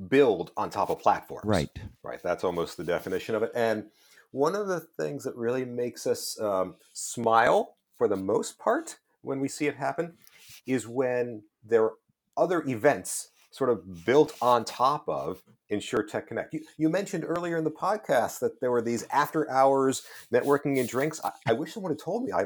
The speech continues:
Speaker 1: I love to go to one of those, but, um, <laughs> but, uh, you know,
Speaker 2: Hit me
Speaker 1: the
Speaker 2: up
Speaker 1: fact
Speaker 2: next
Speaker 1: that those
Speaker 2: year.
Speaker 1: are
Speaker 2: Hit me
Speaker 1: happening
Speaker 2: up next year. I'll, I'll, I'll get you an invite. Don't worry.
Speaker 1: That would be great.
Speaker 2: Sure.
Speaker 1: I appreciate
Speaker 2: Uh-huh.
Speaker 1: that. Um, and, uh, you know, the, and, and some of those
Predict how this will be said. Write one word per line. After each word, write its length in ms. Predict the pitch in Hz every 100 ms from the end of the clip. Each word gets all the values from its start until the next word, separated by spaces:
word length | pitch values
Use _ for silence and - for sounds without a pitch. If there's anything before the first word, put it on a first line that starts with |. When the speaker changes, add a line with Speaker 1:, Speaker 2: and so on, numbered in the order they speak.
| -
Speaker 1:
I 80 | 107
love 320 | 127 202 311
to 80 | -
go 140 | -
to 80 | 76
one 180 | - -
of 80 | -
those, 160 | - -
but, 540 | 170 110 - - -
um, 260 | 127 117 110 139 -
<laughs> 180 | - 127
but, 280 | 151 -
uh, 320 | 156 143 135 - - -
you 80 | 147
know, 80 | 143
Speaker 2:
Hit 120 | 143
me 100 | 143
Speaker 1:
the 60 | 123
Speaker 2:
up 60 | -
Speaker 1:
fact 100 | 120
Speaker 2:
next 180 | 110
Speaker 1:
that 60 | -
those 20 |
Speaker 2:
year. 140 | 190 175
Speaker 1:
are 60 |
Speaker 2:
Hit 180 | 139 123
me 100 | 139
Speaker 1:
happening 20 | 120
Speaker 2:
up 100 | 104
next 220 | 104 -
year. 80 | 80
I'll, 160 | 80 -
I'll, 260 | 80 80 - -
I'll 100 | 85
get 240 | 90 -
you 60 | 78
an 80 | 76
invite. 420 | 73 71 67 67 _ _
Don't 140 | 76 78
worry. 260 | 71 65 95 98
Speaker 1:
That 240 | 131 123
would 140 | 113 95
be 80 |
great. 380 | 85 90 90 95
Speaker 2:
Sure. 160 | 87 151
Speaker 1:
I 140 | 139
appreciate 420 | 180 113 104 80
Speaker 2:
Uh-huh. 300 | 78 - - - 151 -
Speaker 1:
that. 40 | 117
Um, 420 | 110 107 101 90 - _ - _
and, 440 | 135 127 120 120 139
uh, 360 | 131 131 127 -
you 80 | 147
know, 80 | 139
the, 180 | 135 - _
and, 120 | 135 131
and 160 | 139
some 220 | - 165
of 140 | 185 160
those 640 | 156 156 156 151 147